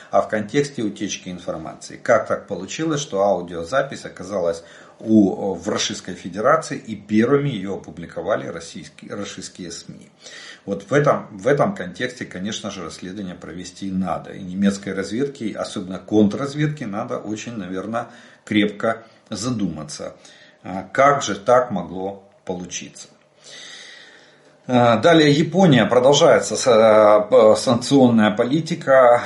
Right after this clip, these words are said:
стран коллективного Запада, я бы так сказал, и, а, те, кто в-, из стран Большой Семерки, Япония входит в это число. Япония ввела новые санкции против Российской Федерации.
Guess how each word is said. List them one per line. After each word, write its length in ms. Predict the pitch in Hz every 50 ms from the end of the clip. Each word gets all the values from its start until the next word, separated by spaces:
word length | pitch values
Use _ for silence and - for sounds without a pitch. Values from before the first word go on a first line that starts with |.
| -
стран 520 | - - - - 117 113 110 107 98 90 -
коллективного 640 | - 107 101 101 - - 107 95 98 98 92 98 98
Запада, 500 | 98 - 113 117 123 139 151 143 143 135
я 160 | 123 117 107
бы 120 | 107 107
так 200 | 101 - 113 110
сказал, 560 | - - - 107 101 107 110 104 101 101 - -
и, 380 | 120 113 110 104 101 98 92 - - - -
а, 160 | 101 95 90
те, 220 | - - - -
кто 400 | - - - - 95 92 92 87
в-, 520 | - - - - 104 98 95 92 92 92 90
из 180 | 110 107 104 -
стран 280 | - 117 110 104 95
Большой 320 | 95 90 - - - 101 87
Семерки, 540 | - - 95 87 95 110 113 110 - -
Япония 480 | 156 117 104 - - 85 87 90 73 73
входит 440 | 73 - - 85 127 147 151 151 -
в 260 | - 104 98 110 120
это 180 | 127 123 120 117
число. 500 | - - 117 - - 127 127 127 123 -
Япония 480 | - 98 101 - 160 170 165 143 113 - -
ввела 220 | 110 110 127 135
новые 400 | 127 113 120 120 117 107 101 98
санкции 420 | 98 - 123 127 143 147 147 113 107
против 400 | - - 113 113 - - 101 85
Российской 440 | 87 85 - - 95 - - -
Федерации. 640 | - - - 87 80 85 76 69 - - - -